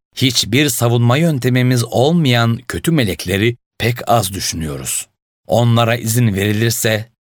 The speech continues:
zihinlerimizi karıştırabilir, bedenlerimizi hasta ederek eziyet çektirebilir, mallarımızı ve canlarımızı yok edebilirler. Tek zevkleri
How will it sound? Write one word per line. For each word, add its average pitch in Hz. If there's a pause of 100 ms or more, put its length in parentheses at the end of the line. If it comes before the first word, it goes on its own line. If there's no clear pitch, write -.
(140)
zihinlerimizi 110
karıştırabilir, 95 (240)
bedenlerimizi 120
hasta 110
ederek 117 (200)
eziyet 110
çektirebilir, 107 (300)
mallarımızı 104 (280)
ve 127
canlarımızı 120
yok 123
edebilirler. 95 (640)
Tek 147
zevkleri 117